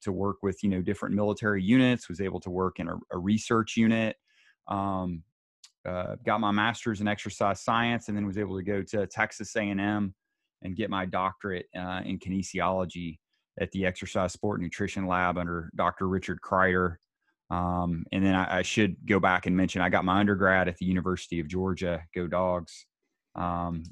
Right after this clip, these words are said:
and, and yeah, and so now I am at, um, United States, uh, Military Academy in West Point, New York, where I have the privilege of, you know,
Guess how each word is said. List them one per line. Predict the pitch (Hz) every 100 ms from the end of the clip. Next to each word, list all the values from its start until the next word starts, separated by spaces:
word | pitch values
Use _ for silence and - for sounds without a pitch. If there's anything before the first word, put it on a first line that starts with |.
| -
and, | 85 85 82 - 90
and | 87 - - _
yeah, | 104 110 87
and | 80
so | 92
now | 90 98 104
I | 98
am | 92 92
at, | 92 87 - -
um, | 87 85 82 82 80 -
United | 95 95 95 87
States, | - 95 90 - -
uh, | - 82 82
Military | 85 95 101 98 110 107
Academy | 101 110 117 143 135 -
in | 87 90
West | 95 -
Point, | - 98
New | 95
York, | 92 92 117 - - _ _ _ _ _
where | 98 92 92
I | 92
have | 87 98 90 82
the | 90 87 85 82 -
privilege | - 127 113 98 95 107 - -
of, | - 92 92 92 87
you | 92
know, | 87 87